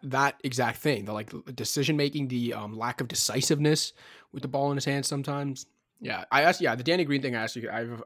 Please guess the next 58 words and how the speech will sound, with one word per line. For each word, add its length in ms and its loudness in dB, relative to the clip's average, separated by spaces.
I 140 0
have, 280 0
uh, 220 0
a 80 -4
friend, 460 -2
Iggy, 300 2
who 320 -4
is 160 0
convinced 460 2
and 100 -4
has 180 2
been 100 0
convinced, 600 -4
uh, 220 -2
that 180 -4
Danny 240 2
Green 200 -4
just 240 2
sucks. 220 -4
Like, 100 -4
the 40 -4
last 220 4
couple 220 4
of 60 4
years, 280 2
he 80 2
just 200 6
seems 200 8
to 100 4
always 240 10
tune 240 6
in 160 6
on 160 4
nights 240 2
Danny 220 2
Green's 220 0
having 200 -2
an 60 -6
awful 380 0
night 180 2
and 80 0
he 60 -8
thinks 200 0
he 60 -6
sucks. 400 -2
And 160 -2
I 80 2
always 300 4
argue 280 -2
with 120 0
him 100 6
and, 80 2
like, 140 -8
try 180 -4
to 80 -4
explain 360 -6
to 40 -2
him 160 0